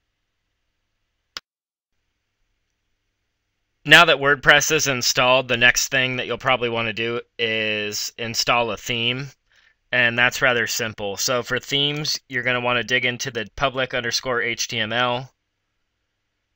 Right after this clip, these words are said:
Go ahead and click W P content, themes, and then any themes that you wanna add,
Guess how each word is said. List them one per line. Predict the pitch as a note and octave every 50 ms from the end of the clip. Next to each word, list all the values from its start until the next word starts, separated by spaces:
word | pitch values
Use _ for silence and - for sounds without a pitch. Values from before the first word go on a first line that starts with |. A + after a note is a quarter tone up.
| _ _
Go | - A#2+ A#2
ahead | A2+ A#2+ A#2 A2+
and | A2+ G#2
click | - - B2 A#2+ A2+ G#2+ - - -
W | - A2+ A2 A#2 A2+ A2+ G#2 -
P | - - A#2+ A#2 G#2+ G2+
content, | F#2+ - - C3+ C3 C3 B2+ - C#3+ C3+ B2+ B2+ B2 - - - - - - _ _ _ _ _ _ _ _ _ _ _ _ _ _ - - _ - - _ - -
themes, | C3 B2+ B2+ B2+ B2+ B2+ B2+ C3 C3+ - - - - - _ _ _ _ _ _ _ _ _ _ _ _ _ _ _ _ -
and | A2+ A2+ A2+ A2+ A2+
then | A#2 A2+ A2+ A2+ A2+ A2+ -
any | - C#3+ D3 D3 C#3
themes | - - - D3+ D3 D3 C#3+ C#3 -
that | C#3+ C3+ G#2 B2
you | B2
wanna | A#2+ A#2 A#2 A2+ A2+
add, | - A2 A2+ A2+ A2+ A#2 A#2 A2+ B2 C#3